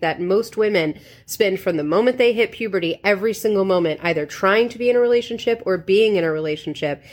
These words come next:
without really having a break to consider whether or not we want one or whether it's a good thing.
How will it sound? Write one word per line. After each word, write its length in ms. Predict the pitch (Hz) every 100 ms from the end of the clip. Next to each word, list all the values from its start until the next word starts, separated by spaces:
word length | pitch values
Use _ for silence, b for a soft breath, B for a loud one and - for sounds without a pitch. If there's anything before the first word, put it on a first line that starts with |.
| B B _
without 480 | 190 226 240 262 190
really 300 | 220 226 220
having 340 | 202 196 190
a 60 | 165
break 320 | 165 196 -
to 100 | -
consider 400 | 185 170 214 190
whether 240 | 175 180
or 60 | 175
not 240 | 170 170
we 140 | 170 156
want 300 | 139 165 208
one 200 | 233 226
or 160 | 170
whether 300 | 151 160 180
it's 160 | 165 160
a 40 |
good 220 | 143 160
thing. 300 | - - -